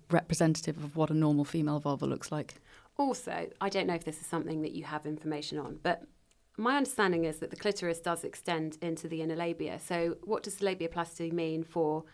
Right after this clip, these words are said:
Speaker 2: clitoris sensitivity?
Speaker 1: So your, your clitoris is actually, um, like a horseshoe.
Speaker 2: Mm.
Speaker 1: Um, and so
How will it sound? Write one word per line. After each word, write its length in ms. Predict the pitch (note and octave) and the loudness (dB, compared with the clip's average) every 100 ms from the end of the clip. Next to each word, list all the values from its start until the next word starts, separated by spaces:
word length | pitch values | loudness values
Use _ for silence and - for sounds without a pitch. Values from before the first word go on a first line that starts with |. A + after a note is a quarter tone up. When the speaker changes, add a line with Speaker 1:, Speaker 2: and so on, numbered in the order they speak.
| - _ _ | -20 _ _
Speaker 2:
clitoris 360 | - E3 E3 D3+ | -4 -2 -2 -4
sensitivity? 720 | C#3 - - D#3 D#3 C#3 - - - | -6 -8 -8 -10 -6 -6 -4 -6 2
Speaker 1:
So 140 | - B3 | 8 10
your, 540 | B3 C4+ C4+ C4 - | 12 12 12 12 10
your 340 | B3 B3 B3 B3 - | 10 10 10 8 4
clitoris 500 | D#4 D#4+ F3+ D3+ E3 | 4 6 6 4 4
is 100 | D#3+ | 6
actually, 540 | E3+ - G3 E3+ D#3 - - - - - | 6 4 2 2 0 -4 -14 -16 -10 0
um, 280 | F3 E3 D#3+ | 4 6 6
like 180 | F3 F3 | 6 6
a 40 | |
horseshoe. 560 | F3+ F3 - F#3+ B3+ F4+ | 4 4 2 4 4 2
Speaker 2:
Mm. 540 | G3+ F3 E3+ - - | -2 -4 -4 -2 6
Speaker 1:
Um, 480 | F3+ F3 E3+ E3+ - | 8 10 8 6 6
and 180 | F#3+ F#3 | 6 6
so 460 | - F#3 F3+ E3+ | 8 10 10 10